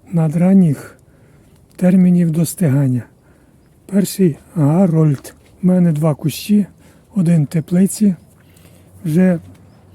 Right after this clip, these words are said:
достиглий, мабуть, з тиждень. Вже нижні ягоди досить солодкі, добрі. Тут кущ перепутаний, не запутатися. Це в мене спонсор. Тут рукавчики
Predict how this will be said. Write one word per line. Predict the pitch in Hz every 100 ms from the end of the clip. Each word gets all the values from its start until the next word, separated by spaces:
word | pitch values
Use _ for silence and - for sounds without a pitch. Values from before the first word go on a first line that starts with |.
| _ - - - - -
достиглий, | 175 160 - - 190 170 196 185 - _ _ - _ _ -
мабуть, | 170 160 170 -
з | -
тиждень. | - 196 170 202 170 - - - - - -
Вже | 180
нижні | 160 175 151 160
ягоди | 165 190 185 180
досить | 165 196 - 160
солодкі, | - - 170 196 - -
добрі. | 156 185 175 196 180 _ _ _ _ _ _ _ _ _ _ _ - - - _
Тут | - 190
кущ | - 208 165
перепутаний, | - 180 165 156 220 - 175 151 - _ _ _ _ _ -
не | 170
запутатися. | 160 160 180 160 156 165 - 165
Це | - 180
в |
мене | 170 165 160 143 _ _ _ _
спонсор. | - - - 220 - 170 127 _ _ _ _ _ _ _ _
Тут | - 185
рукавчики | 165 - 180 139 185 - 165